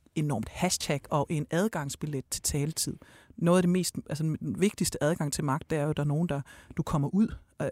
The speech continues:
der er nogen, der lytter til dig, at du bliver citeret og så videre. Og når man nu har fået så stor magt i MeToo-bevægelsen, så skal man også forvalte den ordentligt. Altså, magt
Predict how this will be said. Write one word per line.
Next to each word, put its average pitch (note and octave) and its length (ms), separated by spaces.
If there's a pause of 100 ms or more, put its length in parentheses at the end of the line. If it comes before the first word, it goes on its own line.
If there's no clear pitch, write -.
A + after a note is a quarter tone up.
der C#3+ 60
er - 20
nogen, D#3+ 140
der E3 60
lytter E3 240
til D#3+ 220
dig, D#3+ 180
at D3+ 120
du D#3 60
bliver D3 160
citeret F#3 640
og C#3+ 140
så D3+ 100
videre. C#3 260 (680)
Og F3 80
når F3 60
man E3 100
nu F#3+ 100
har G#3+ 80
fået A#3+ 480 (500)
så - 140
stor E3+ 240
magt C#3+ 320
i E3+ 60
MeToo-bevægelsen, D3 840 (180)
så - 120
skal - 100
man A3+ 100
også - 180
forvalte E3+ 440 (100)
den C#3 260
ordentligt. F#3 460 (220)
Altså, E3+ 180
magt E3+ 380